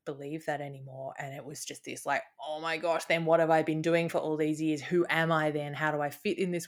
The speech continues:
Like, it was <laughs> really just like, "Whoa," just massive. Yeah, whereas now I, I actually feel quite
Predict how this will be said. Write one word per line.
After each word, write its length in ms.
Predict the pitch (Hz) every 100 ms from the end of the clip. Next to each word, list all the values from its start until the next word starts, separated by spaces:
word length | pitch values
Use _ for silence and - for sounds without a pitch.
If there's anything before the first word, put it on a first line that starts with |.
| -
Like, 180 | 160 139
it 40 |
was 240 | 156 156 147 175
<laughs> 220 | 190 170
really 40 | 254
just 200 | - 202
like, 160 | - -
"Whoa," 880 | 262 285 302 254 254 247 175 160 - - - -
just 280 | - 180 170
massive. 800 | 156 151 156 180 - 127 - 165 - - _ _ _ _ _ _ _
Yeah, 240 | 208 240 143
whereas 320 | 147 147 147
now 340 | 170 170 143
I, 240 | 143 147 143
I 60 | 151
actually 320 | 143 - 160
feel 180 | - 175
quite 340 | 170 185 -